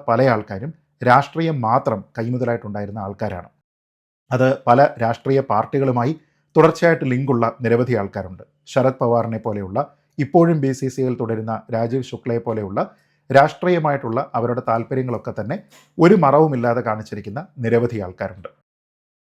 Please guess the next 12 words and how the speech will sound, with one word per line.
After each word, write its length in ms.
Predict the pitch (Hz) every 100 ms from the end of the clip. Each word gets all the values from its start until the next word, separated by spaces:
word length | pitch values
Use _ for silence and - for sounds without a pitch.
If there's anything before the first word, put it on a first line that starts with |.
| _ _ _ _
പക്ഷേ 220 | 139 - 151 127
അങ്ങനെയുള്ള 420 | 139 196 165 139
ആൾക്കാരെക്കാൾ 540 | 117 113 123 120 123
കൂടുതൽ 420 | 120 120 135 147 131
സംഭാവന 460 | 117 101 101 95 170 _ _ -
ഈ 80 | 139
ചുരുങ്ങിയ 400 | 139 135 156 175
കാലത്തിനുള്ളിൽ 600 | 143 117 120 113 101 104 82 _ _ _
വനിതാ 300 | 120 135 170
ക്രിക്കറ്റിന് 460 | 165 120 123 113 113
നൽകുന്നതിന് 460 | 104 104 120 120 110
വേണ്ടി 260 | 101 98